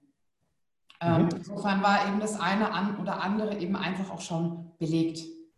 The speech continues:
Speaker 2: Genau. Aber auch da finde ich halt deswegen, sorry für die vielen Fragen, ähm, ihr habt das analysiert, ähm, und ihr habt gesehen, ähm, ihr habt schon einige Sachen, habt trotzdem euch entschieden, weitere,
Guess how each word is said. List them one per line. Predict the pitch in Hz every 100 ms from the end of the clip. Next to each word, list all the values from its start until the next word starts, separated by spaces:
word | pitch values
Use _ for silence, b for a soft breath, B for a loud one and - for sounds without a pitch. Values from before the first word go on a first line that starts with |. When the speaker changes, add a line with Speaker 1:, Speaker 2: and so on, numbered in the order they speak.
| _ _ _ _ _ _ _ _
Speaker 2:
Genau. | - 104 - B B B
Aber | 104 110
auch | 131
da | - 143
finde | 156 143
ich | 135
halt | 131
deswegen, | 135 135 123
sorry | - 127
für | 120
die | 110 104
vielen | - 131 131
Fragen, | - 120 120 120 - -
ähm, | 107 107 110 - - -
ihr | 113
habt | - - - -
das | 127 107 113
analysiert, | 110 110 110 139 151 147 B B B -
ähm, | 113 117
und | - 113
ihr |
habt | 117 117
gesehen, | 113 110 120 120 120
ähm, | 107 107 110 110 -
ihr | 104
habt | 131 -
schon | 139
einige | - 127 120
Sachen, | 117 127 120
habt | 110
trotzdem | - 110 107
euch |
entschieden, | 110 - 110 107
weitere, | 101 110 - 104